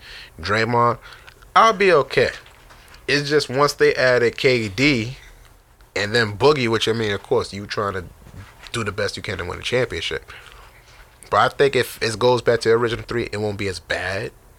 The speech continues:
But when your whole starting five is all-star caliber,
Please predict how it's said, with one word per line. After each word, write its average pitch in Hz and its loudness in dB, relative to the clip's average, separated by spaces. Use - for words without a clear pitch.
But 101 -4
when 98 -8
your 120 2
whole 131 2
starting 127 0
five 117 0
is 87 -6
all-star 98 -2
caliber, 98 -6